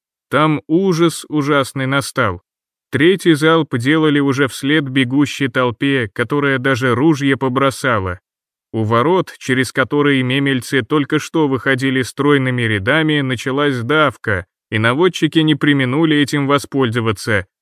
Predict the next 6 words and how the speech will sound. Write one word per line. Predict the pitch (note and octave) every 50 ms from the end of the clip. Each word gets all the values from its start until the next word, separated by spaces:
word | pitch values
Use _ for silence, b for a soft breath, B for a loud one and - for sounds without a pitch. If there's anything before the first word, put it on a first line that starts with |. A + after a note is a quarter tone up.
| _ _
Четвёртый | - - C3+ A#2 G2+ G#2+ G#2 B2 D3+ E3+ E3 C#3 - D3+
залп | C#3 B2+ D3 D3 C#3+ C#3 B2 -
был | B2 G#2 G#2 D3 E3+ E3+
направлен | D#3+ D#3 C#3 - - C3+ D3 D3 C3+ C3+ C#3 C#3+ C#3 C3+
именно | - C#3 C3 C3 C3 B2+ B2 B2 B2 B2 A2+
туда. | - - C3 B2 A#2 A#2 G#2 F#2 D#2+